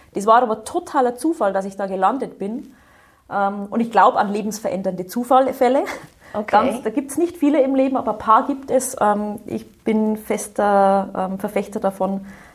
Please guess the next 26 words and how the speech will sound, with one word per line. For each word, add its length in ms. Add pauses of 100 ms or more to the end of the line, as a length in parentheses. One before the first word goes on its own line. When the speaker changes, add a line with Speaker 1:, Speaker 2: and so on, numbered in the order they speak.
Speaker 1:
dass 160
es 160
die 140
gibt. 340 (360)
Und 200
bei 80
mir 200
war 120
es 100
ein 540
Zufall, 460
der 200
mich 460
nach 280
meinem 220
Studium 480
eben 320
nicht 420
in 80
diese 180
journalistische, 1000
ähm, 280
Ecke 260
gebracht 460
hat, 160 (440)
sondern 540